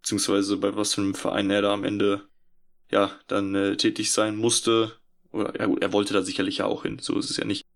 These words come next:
Ähm, hätte sie sicherlich <laughs> sich auch dagegen entscheiden können, aber ist am Ende dann nicht ganz optimal gelaufen, dass es dann so zu Ende geht. Da hätte er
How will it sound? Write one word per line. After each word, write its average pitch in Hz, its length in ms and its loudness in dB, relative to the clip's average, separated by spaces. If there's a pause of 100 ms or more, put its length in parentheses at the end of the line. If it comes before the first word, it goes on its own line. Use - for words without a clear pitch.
(340)
Ähm, 95 320 -2
hätte 104 300 -4
sie 98 80 2
sicherlich 98 480 0
<laughs> 120 80 0
sich 104 200 0
auch - 80 -2
dagegen 107 280 2
entscheiden 101 300 -2
können, 104 200 -2
aber 98 280 0 (240)
ist - 100 -10
am - 100 0
Ende 98 140 2
dann 98 280 -2
nicht 117 240 -2
ganz 120 200 0
optimal 107 380 0
gelaufen, 107 460 2
dass 101 160 -2
es - 100 -2
dann 98 160 -2
so 95 120 0
zu - 160 0
Ende 101 220 0
geht. 104 320 0 (440)
Da - 120 -2
hätte 95 260 0
er 98 380 2